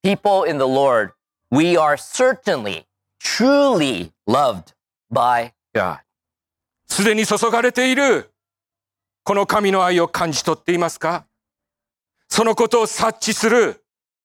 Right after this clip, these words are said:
Speaker 2: 心のセンサーは機能していますか？
Speaker 1: Do you sense the love of God that has already been poured out?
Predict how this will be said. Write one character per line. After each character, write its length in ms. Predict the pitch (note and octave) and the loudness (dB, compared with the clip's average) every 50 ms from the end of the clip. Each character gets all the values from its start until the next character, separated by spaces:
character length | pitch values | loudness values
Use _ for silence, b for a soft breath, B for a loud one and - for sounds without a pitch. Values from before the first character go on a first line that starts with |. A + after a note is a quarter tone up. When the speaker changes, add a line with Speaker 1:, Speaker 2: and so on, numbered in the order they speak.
| _ _ _ _ _ _ _ _ _ _ _ _ _ _ _ _ | _ _ _ _ _ _ _ _ _ _ _ _ _ _ _ _
Speaker 2:
心 360 | - D#3 - D#3+ D#3+ D#3 D3+ | -6 -4 -2 0 0 0 0
の 80 | D3+ | -2
セ 160 | D3 - D#3 D3+ | -4 -4 -4 -4
ン 80 | C#3+ | -4
サ 160 | - - D3 | -4 -4 -4
ー 20 | C3+ | -2
は 400 | C3 C3 D#3 F3+ F3+ E3 C#3+ - _ _ _ _ _ _ _ _ _ _ _ _ _ _ _ _ _ _ _ _ _ | 0 0 0 0 -2 -2 -4 -8 _ _ _ _ _ _ _ _ _ _ _ _ _ _ _ _ _ _ _ _ _
機 160 | - - D3+ | -6 -4 -2
能 140 | C#3 C3 B2+ | -2 -2 -2
し 100 | - - | -4 -4
て 100 | - B2+ | -4 -4
い 40 | |
ま 120 | A#2+ A#2+ A2 | -4 -4 -8
す 100 | - - | -8 -10
か？ 260 | - - - - - _ _ _ _ _ _ _ _ _ _ _ _ _ _ _ _ _ _ _ _ _ _ _ | -12 -12 -12 -14 -18 _ _ _ _ _ _ _ _ _ _ _ _ _ _ _ _ _ _ _ _ _ _ _
Speaker 1:
Do 240 | - E3 F#3+ A3 A#3 | 0 2 2 2 2
you 220 | A3+ G3+ A3 G#3+ | 2 2 2 0
sense 680 | G#3 - - - F#3+ E3+ D#3 C3 G2+ - - - - - - - | 0 -2 -2 -2 0 0 0 -2 -4 -8 -10 -10 -10 -10 -6 -2
the 100 | G#2+ C#3 | 0 0
love 280 | C3+ C#3 D3+ E3 D3 | 2 2 0 0 0
of 140 | D#3 C#3 - | -2 -2 0
God 440 | - D3 C#3+ D3 D3 D3 D3+ D3+ B2+ - _ | 0 0 2 4 4 2 2 0 0 -2 _
that 140 | - C#3 C3+ | -2 0 2
has 200 | C#3 C3+ A2 - - _ | 0 0 -2 -6 -6 _
already 500 | - D3 D#3+ F3+ F#3 F3+ E3+ D#3+ E3 D3+ | 0 0 2 2 2 0 0 -2 -4 -2
been 340 | G#2+ C#3 D3 C#3 B2 A2 F#2 _ _ | -2 0 0 0 -2 -4 -12 _ _
poured 180 | - A#2 A2 G2+ | -2 -2 0 2
out? 300 | A2 A2+ A2 G2+ E2 | 2 2 2 0 -2